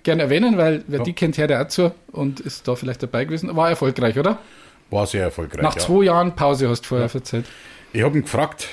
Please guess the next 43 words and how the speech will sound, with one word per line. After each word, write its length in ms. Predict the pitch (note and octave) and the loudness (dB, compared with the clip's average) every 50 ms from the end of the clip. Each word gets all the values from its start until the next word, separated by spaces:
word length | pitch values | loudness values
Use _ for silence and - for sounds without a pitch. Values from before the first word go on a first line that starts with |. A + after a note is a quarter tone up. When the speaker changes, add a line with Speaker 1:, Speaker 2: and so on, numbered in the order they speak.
| - - - - | -16 -18 -14 -10
Speaker 2:
an 140 | A#2+ A#2 G#2+ | -8 -8 -6
Prinz 300 | - - C3+ C#3 - A#2+ | -4 -2 -2 -2 -2 -2
Luitpold 500 | C3+ D3 C#3+ D3 - C3 C3+ C3+ G#2+ - | -2 -4 -4 -2 -2 -2 -2 -2 -4 -6
von 400 | - - A#2+ A2+ A2+ A2 G#2 F#2+ - - | -4 -4 -2 -2 -2 -4 -6 -6 -4 -2
Bayern, 460 | G#2+ A2+ B2+ C3 C3 C3 A#2+ A2 G#2 | 0 0 0 0 -2 -2 -4 -6 -4
äh, 40 | - B2 | -2 -2
Speaker 1:
Ja. 20 | A2+ | -2
Speaker 2:
Prinz, 340 | - - - B2+ A2 - | 0 0 0 -2 -2 -4
Prinz 280 | - - G#2 G#2 G2+ - | -6 -4 -4 -4 -4 -2
Heinrich, 280 | E2+ G2 F#2 E2 E2+ - | -4 -4 -4 -4 -6 -8
Entschuldigung, 400 | - - G#2+ F#2 E2+ E2 D#2+ D2 | -6 -6 -6 -4 -4 -4 -6 -6
Prinz 240 | - - E2+ - | -8 -8 -8 -4
Heinrich 340 | F2 G#2 C3+ C#3 B2+ B2+ A2 | -2 -2 0 0 0 0 -2
hab 100 | B2+ B2+ | -2 -4
ich 80 | A#2+ G#2+ | -4 -6
gefragt, 360 | - - A#2+ A#2 A2+ - - - - - - - - - - | -6 -4 -4 -4 -4 -6 -14 -20 -20 -20 -20 -20 -20 -14 -8
der 120 | - G2 G2+ | -6 -4 -4
ist 80 | F#2+ | -2
ja 60 | G2+ G#2 | -2 -2
jetzt 160 | G2 F#2 - | -4 -4 -4
Veranstalter, 720 | - F#2 F2+ G#2+ G#2 - - G2+ G2 G2 G2+ G2 F#2+ E2+ - _ | -4 -4 -2 -2 -4 -4 -4 -4 -4 -2 -2 -4 -4 -4 -8 _
nicht 100 | - G2 G2+ | -8 -6 -6
mehr 100 | G2+ F2 | -6 -6
sein 160 | - F#2 E2 | -6 -6 -6
Papa, 300 | - E2 E2+ - G2 F#2+ | -6 -6 -6 -6 -6 -6
der 120 | F#2 F#2 | -6 -6
Luitpold. 440 | F2+ F#2 G2 G2 - - G2+ G2+ - - - - - - - | -6 -6 -8 -8 -6 -6 -6 -6 -8 -12 -20 -20 -20 -16 -8
Speaker 1:
Mhm. 220 | - C3 B2 C#3+ D3 - - - - - - _ _ - | -4 -2 0 0 -2 -4 -8 -20 -20 -20 -20 _ _ -10
Speaker 2:
Also 200 | - G2+ F#2+ F#2+ | -6 -4 -2 -2
seine 260 | F2+ F#2+ G#2 G#2 G#2 | 0 0 2 2 0
königliche 640 | G2 - C#3 F3+ G#3+ G#3 D#3 F3 E3+ D3 C3+ A2+ F2+ | 0 2 2 2 2 2 0 2 2 4 4 2 2
Hoheit, 720 | G#2 C3+ C3+ A#2+ B2+ C3 B2+ B2+ - - - - - - - - | 0 -2 0 0 0 0 0 0 -2 -6 -10 -12 -12 -14 -14 -10
Prinz 360 | - - A#2 A#2 G#2+ - - | -6 -4 -4 -4 -4 -6 -4
Heinrich 360 | F2 G2+ A#2 A2+ G#2+ G2 - | -4 -2 0 0 -2 -4 -6
von 160 | - - F2 D#2 | -6 -6 -6 -4
Bayern, 420 | - D2 F#2+ G#2+ G#2+ G#2+ G2 F2 | -4 -4 -4 -2 -2 -2 -4 -4
hab 140 | F2 G2+ G2 | -4 -4 -6
ich 80 | G2 | -6
persönlich 500 | - - F#2 E2 - G2 G#2 G#2+ G2 E2+ - | -8 -8 -8 -6 -4 -4 -2 -2 -4 -4 -8
gefragt, 360 | - - F#2+ G2 - - F2+ | -8 -6 -6 -6 -8 -8 -8
wie 40 | F2 | -8
es 100 | D#2+ - | -6 -6
war. 240 | - D#2+ F#2+ G#2 G#2 | -4 -4 -4 -4 -4